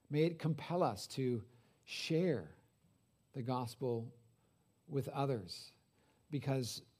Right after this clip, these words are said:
this kind of grace heaped upon us is intended to motivate and encourage and inspire us unto a life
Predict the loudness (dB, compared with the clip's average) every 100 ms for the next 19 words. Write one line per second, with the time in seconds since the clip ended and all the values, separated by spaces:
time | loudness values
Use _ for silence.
0 | _ -2 2 2 0 -2 0 2 2 0
1 | 2 6 6 4 0 -10 -16 _ -16 -2
2 | 2 2 0 -6 -2 0 0 -2 -8 -14
3 | -16 -18 _ _ _ _ _ _ _ _
4 | 0 0 2 0 -2 0 0 2 0 -2
5 | -2 0 2 6 6 6 6 6 4 -2
6 | -4 -4 0 2 4 2 0 -4 -4 0
7 | 0 0 -2 -4 -2 -2 0 0 2 2
8 | 2 -2